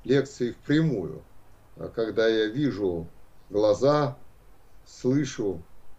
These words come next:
э, какие-то, может быть, в процессе лекции даже иногда замечания,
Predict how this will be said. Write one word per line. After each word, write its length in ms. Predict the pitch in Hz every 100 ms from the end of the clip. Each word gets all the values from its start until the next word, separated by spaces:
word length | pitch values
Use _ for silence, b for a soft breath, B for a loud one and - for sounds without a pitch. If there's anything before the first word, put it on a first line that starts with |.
| - -
э, 720 | - - - 71 76 78 80 82
какие-то, 560 | - 107 127 117 101 107
может 320 | 101 107 101
быть, 320 | 98 85 - - - - - - -
в 240 | - -
процессе 720 | 104 104 - 101 - 95 87
лекции 540 | - 110 110 - 104 95
даже 380 | 92 95 92 90
иногда 600 | 92 90 92 90 85 - - - -
замечания, 920 | - 98 90 85 - 131 139 127 117